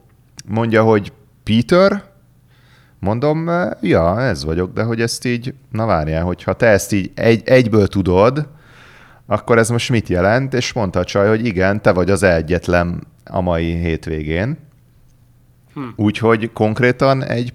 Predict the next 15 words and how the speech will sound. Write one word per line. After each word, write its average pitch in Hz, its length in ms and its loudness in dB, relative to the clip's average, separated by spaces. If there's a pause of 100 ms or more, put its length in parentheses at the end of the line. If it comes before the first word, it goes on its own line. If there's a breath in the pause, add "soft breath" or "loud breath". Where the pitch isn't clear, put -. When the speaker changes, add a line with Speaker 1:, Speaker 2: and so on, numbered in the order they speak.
Speaker 1:
privát 90 480 0
búvároktatást 85 840 -2
kaptam. 85 560 -6 (840 soft breath)
Ugyanazt 104 420 0
az 101 100 -2
oktatást, 101 500 2
amit 98 200 0
egyébként, 92 680 0 (140)
mit 90 160 -4
tudom 82 300 -2
én, 85 240 0
hány 82 240 2
fős 85 260 -2
csoportokba 85 580 -4
szoktak. 113 600 0